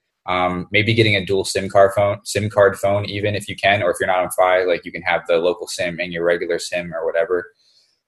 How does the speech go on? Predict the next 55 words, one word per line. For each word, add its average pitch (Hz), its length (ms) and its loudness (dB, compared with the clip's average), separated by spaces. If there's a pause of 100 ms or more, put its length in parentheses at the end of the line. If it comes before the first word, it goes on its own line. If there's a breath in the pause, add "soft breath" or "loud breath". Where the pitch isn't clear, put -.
(140)
What 127 140 4
else 117 260 4
do 107 140 -2
I 98 140 0
usually 98 340 -8
bring 98 200 -8
with 90 160 -6
me? 92 80 -6
If 95 100 -10
you 110 60 -4
can 120 80 6
get 104 140 8
a - 20 -4
hotspot, 113 600 6
that's - 280 0
really 98 260 0
cool 104 340 0 (100)
to 90 60 -6
have 87 240 2
that 87 180 8
around. 87 480 2
I've 85 180 0
got 87 220 4
my, 85 260 0
uh, 82 340 -4 (360)
I've 85 140 -6
got 82 220 0 (220)
a 92 60 0
data 87 320 2
sim 87 320 -2
only 87 260 -2
for 82 140 -14
my 80 100 -4
iPad, 80 580 0
so 80 240 -4
I 82 80 -2
can 80 160 -16
use 82 280 -12
that. 82 280 0 (100)
And 85 280 -12 (800)
yeah, 139 180 8
that's 120 340 4
pretty, 151 220 4
like, 127 80 8
I 131 80 8
didn't, 180 300 4
I, 120 280 4
when 123 140 6
you, 135 220 4
the 117 200 4
question 147 300 6
in 131 60 6
your 107 100 6
survey, 110 340 8
I 90 40 8